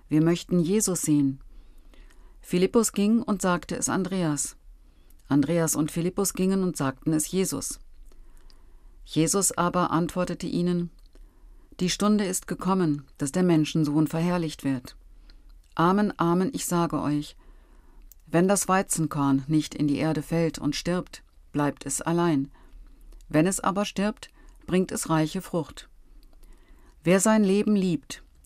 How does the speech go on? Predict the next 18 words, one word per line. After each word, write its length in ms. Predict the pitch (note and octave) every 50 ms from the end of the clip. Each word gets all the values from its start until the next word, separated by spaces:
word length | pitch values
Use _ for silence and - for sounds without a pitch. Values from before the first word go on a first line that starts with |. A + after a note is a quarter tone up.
| - -
verliert 400 | - D#3 D#3+ F3 E3+ D#3+ - -
es. 300 | C3 - - - - - - - - - - - - - - -
Wer 200 | - D3+ D#3+ C#3+
aber 220 | - C#3+ C#3+ D3 D3+
sein 220 | D3 D#3 D#3 D#3
Leben 340 | D#3+ F3+ G3+ G3 F3 D#3+ C#3+
in 140 | - C#3 C#3
dieser 280 | C#3 E3+ D#3+ D3 C#3
Welt 340 | D3+ E3 E3+ E3 D#3 - -
gering 280 | - D#3 C#3+ E3+ F#3 -
achtet, 480 | - - F3+ - - - G#3+ - - - - - - - - - _ _ _
wird 200 | D#3 F3 F3 -
es 120 | - -
bewahren 580 | - G#3+ F#3 F3 F3 F3 F3+ F3 F#3 F#3 F#3 E3+
bis 160 | F3 F3 -
ins 260 | E3+ G3 F#3 - -
ewige 360 | G3 G3 G3+ F3 E3+ - D3
Leben. 420 | C3+ C3 C3+ C3+ B2 C3 C3+ C3+